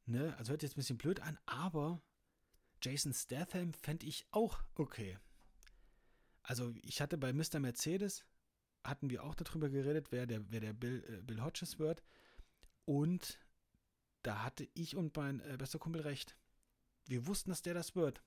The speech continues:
Wir haben gesagt, hier, der Typ von Brügge sehen und sterben, der wär perfekt. Und er war's einfach. Das war natürlich der absolute Oberhammer. Also wenn's Ben Affleck wird,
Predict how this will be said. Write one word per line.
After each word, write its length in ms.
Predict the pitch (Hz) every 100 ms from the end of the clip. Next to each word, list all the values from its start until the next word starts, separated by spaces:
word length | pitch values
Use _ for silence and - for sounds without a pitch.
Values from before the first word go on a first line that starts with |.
| _
Wir 100 | 123
haben 120 | 135
gesagt, 320 | 147 143 151 -
hier, 140 | 185
der 120 | 147
Typ 160 | - 180
von 120 | 143
Brügge 260 | - 180 151
sehen 160 | 156
und 80 | 143
sterben, 420 | - 147 170 165 - - - - _ _ _ _ _ _
der 140 | 156 151
wär 80 | 147
perfekt. 480 | 151 - 170 - -
Und 180 | 139 135
er 140 | 127
war's 240 | 120 143 -
einfach. 420 | 110 104 92 - _ -
Das 200 | 101 -
war 60 | 127
natürlich 300 | 123 131 -
der 120 | -
absolute 320 | - 135 123
Oberhammer. 400 | 139 98 92 87
Also 220 | - 123
wenn's 180 | 120 135
Ben 160 | - 120
Affleck 340 | 165 185 -
wird, 240 | 165 170